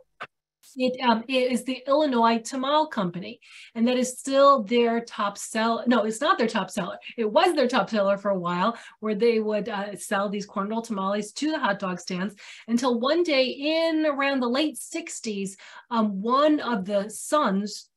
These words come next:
or it was the grandson, who was going around and delivering hot dog equipment, which now would be sold to standalone places, no more baby buggies, um, said, "You know, th-, these new pizzerias are just killing me.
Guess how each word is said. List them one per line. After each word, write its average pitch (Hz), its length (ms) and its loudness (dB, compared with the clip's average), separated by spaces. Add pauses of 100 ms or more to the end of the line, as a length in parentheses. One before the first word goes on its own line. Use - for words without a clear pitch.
(160)
or 196 80 -8
it - 20 -6
was 185 120 -6
the 202 60 -10
grandson, 202 760 -4 (280)
who 254 300 -2
was 214 180 -2
going 240 300 2
around 226 340 2
and 233 100 4
delivering 233 440 4
hot 349 260 2
dog 220 240 0
equipment, 214 420 -6
which 214 220 -4
now 240 240 4
would 208 160 0
be 196 100 -6
sold 226 380 4
to 202 220 0
standalone 226 800 0
places, 185 460 -6
no 208 120 -2
more 208 200 -2
baby 254 280 0
buggies, 190 420 -4 (580)
um, 233 380 4 (300)
said, 262 300 0
"You 262 100 -4
know, 277 260 0
th-, 262 260 -10
these 277 220 -6
new 349 160 0
pizzerias 320 640 4
are 254 80 -2
just 233 240 -2
killing 392 400 -2
me. 196 260 -4